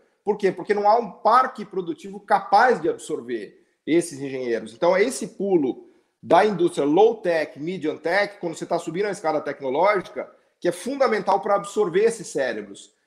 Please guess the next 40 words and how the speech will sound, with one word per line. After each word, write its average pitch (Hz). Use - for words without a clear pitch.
Senão 196
você 226
educa 196
e 180
cria 196
o 208
tal 202
do 196
brain 202
drain. 185
Todo 285
mundo 294
que -
você 220
educou 170
ou 220
vai 214
dirigir 190
Uber 269
ou 202
vai 208
embora 202
do 190
país, 160
que 135
é -
o 117
tal 156
do 147
brain, 151
brain 143
drain, 117
né? 139
Então 233
não 247
dá 240
pra 233
gente 220
achar 175
que 175